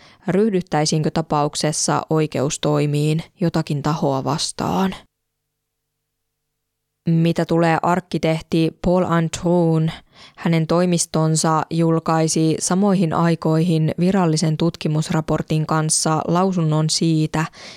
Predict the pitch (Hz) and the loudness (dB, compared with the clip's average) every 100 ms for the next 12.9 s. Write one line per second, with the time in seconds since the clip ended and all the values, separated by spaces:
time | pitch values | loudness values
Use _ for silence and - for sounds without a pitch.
0 | - - 160 _ 156 151 - 175 170 165 | -10 -4 -4 _ -2 -2 0 0 0 0
1 | 165 156 156 - 160 156 156 156 156 - | -2 2 0 0 0 0 2 0 0 2
2 | 165 160 156 156 - - 156 - 165 190 | 2 2 2 0 -2 -2 -2 -2 0 0
3 | 185 156 156 - 156 - 151 170 - 160 | 0 -4 -2 -2 -4 -4 -2 -2 0 0
4 | 156 151 160 156 143 151 147 156 - - | 0 0 0 0 -4 -2 -4 -4 -6 -8
5 | - 196 - 196 - - 180 - _ _ | -6 -8 -8 -6 -4 -4 -6 -8 _ _
6 | _ _ _ _ _ _ _ _ _ _ | _ _ _ _ _ _ _ _ _ _
7 | _ _ - 170 170 165 170 - 165 165 | _ _ -4 0 0 0 0 0 0 0
8 | - 170 165 170 165 160 202 208 185 165 | 0 0 2 2 0 0 -2 -2 0 2
9 | 170 - 160 165 170 156 151 - 151 147 | 2 0 -2 2 2 2 -2 -2 -2 -2
10 | - 160 156 - - 151 - 165 165 147 | 0 0 0 -2 -2 0 0 0 0 0
11 | 147 143 147 143 139 143 - 147 - - | -2 -4 -2 -2 -2 -4 -2 -4 -2 -2
12 | 143 135 - - 180 - 165 180 | -2 -2 -4 -6 -4 -4 -2 -2